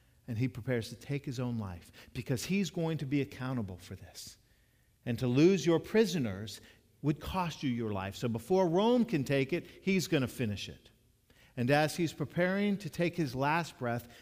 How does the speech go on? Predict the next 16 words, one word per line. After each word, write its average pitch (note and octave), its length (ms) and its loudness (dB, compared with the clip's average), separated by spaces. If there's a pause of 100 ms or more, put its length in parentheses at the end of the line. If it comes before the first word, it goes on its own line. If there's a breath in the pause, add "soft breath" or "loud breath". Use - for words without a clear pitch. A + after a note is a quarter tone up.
he C#3 140 0
hears E3 380 0
the D3 100 -2
words C3+ 320 -4
he A#2+ 140 -8
doesn't A2+ 300 -4
expect - 440 -12
to D3 60 -8
hear. E3+ 260 -10 (520)
"Stop! D#4 600 6 (1120)
Don't F#3+ 280 8
do B3+ 180 10
it. D3 160 6 (1120)
We're B2+ 100 -2
still A#2+ 360 -2
here. G2 260 -4